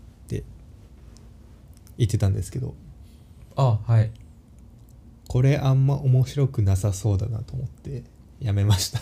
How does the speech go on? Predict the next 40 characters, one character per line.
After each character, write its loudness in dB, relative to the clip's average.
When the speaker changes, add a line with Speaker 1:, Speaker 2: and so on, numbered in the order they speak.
Speaker 2:
<laughs> -16
あ 2
ん 6
ま 6
面 6
白 2
く 4
な 6
さ 4
そ -2
う -2
だ -4
っ -8
た -16
ん -14
で -14
す -20
か？ -20
Speaker 1:
な 2
ん -6
か -6
ア 2
イ 6
デ 6
ア 0
の 2
段 4
階 2
で 4
は、 0
あ、 -2
い 0
い 2
ん 4
じ 2
ゃ 2
な 0
い -4
っ -10
て -6